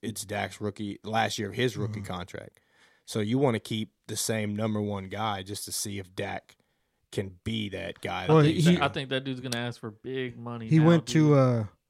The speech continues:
Speaker 1: Who, Cooper?
Speaker 3: Yeah.
Speaker 1: He, he might, but he doesn't seem like he's that type. He seems more like the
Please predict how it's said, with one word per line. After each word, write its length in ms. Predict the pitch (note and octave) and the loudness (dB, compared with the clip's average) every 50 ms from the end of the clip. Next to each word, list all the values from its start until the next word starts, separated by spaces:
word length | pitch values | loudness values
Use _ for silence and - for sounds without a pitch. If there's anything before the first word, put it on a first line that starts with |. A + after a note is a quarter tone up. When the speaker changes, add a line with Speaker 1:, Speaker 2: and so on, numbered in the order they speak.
| _ _ - | _ _ -12
Speaker 1:
Who, 140 | G#2+ - | -10 -10
Cooper? 500 | - - A#2 A2+ A2+ - B2+ C3 C#3 C3+ - | -4 -2 -2 -2 0 -2 -4 -4 -4 -6 -8
Speaker 3:
Yeah. 340 | A#2+ A#2+ A2+ A2 B2 A#2 - - - - | -8 -8 -6 -6 -6 -8 -8 -10 -14 -12
Speaker 1:
He, 120 | - G#2+ - - | -10 -10 -8 -8
he 240 | D#3 C#3+ E3+ G#3+ A3 | -6 -4 -2 0 0
might, 320 | G3 G3+ A3 B3 B3+ A#3+ | 2 2 2 2 2 0
but 120 | - F3 E3 | 0 -2 0
he 40 | E3+ | 2
doesn't 200 | F3 F#3 F3+ F3+ | 0 0 0 -2
seem 160 | - F3+ F3 | -4 -2 -2
like 160 | E3+ E3 D3+ | -2 -2 -2
he's 160 | D#3+ D3+ B2+ A#2+ | -2 -4 0 0
that 180 | D3 D3 - - | 0 0 0 -2
type. 300 | - D3+ C#3+ C#3 - B2 | -2 -2 -2 -2 -2 -2
He 80 | D3+ | -4
seems 380 | D#3+ - - G#3+ A3 G3 D3+ D#3 | -2 -2 0 0 0 0 0 0
more 180 | E3+ E3 D#3+ | 0 0 2
like 220 | E3 D#3+ D3+ C#3+ - | 2 2 0 -2 -4
the 100 | A#2 | -6